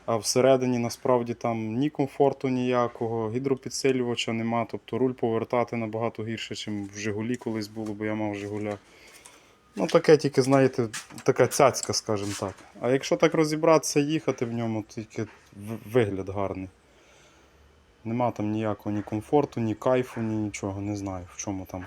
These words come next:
кайф. Може, може, може комусь кайф. Він отак мене штормить, штормить, штормить, потім сяде, візьме, прокатається, блін, вил-, вилазить, бо його дупа болить і все болить, бо там сідушка така, як тазік.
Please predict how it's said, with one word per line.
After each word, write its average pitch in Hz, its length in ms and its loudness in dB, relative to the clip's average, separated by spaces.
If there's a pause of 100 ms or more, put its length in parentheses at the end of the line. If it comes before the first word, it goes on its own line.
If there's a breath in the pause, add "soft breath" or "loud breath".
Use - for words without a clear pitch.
кайф. 117 320 -6
Може, 101 240 -6 (220)
може, 131 460 2 (400)
може 120 240 -6 (180)
комусь 110 320 -4
кайф. 87 280 -8 (1160 loud breath)
Він 127 160 0
отак 123 280 2
мене 123 220 0
штормить, 151 500 2
штормить, 120 480 0
штормить, 143 600 2
потім 117 260 -2
сяде, 143 340 4
візьме, 123 300 0
прокатається, 139 760 2
блін, 127 220 0
вил-, 135 380 6
вилазить, 135 560 6
бо 131 140 2
його 131 140 4
дупа 135 340 4
болить 135 400 4
і 127 40 -4
все 135 200 2
болить, 131 320 4
бо 123 80 -4
там 123 160 0
сідушка 127 460 -4
така, 131 220 -2
як 123 140 2
тазік. 120 400 2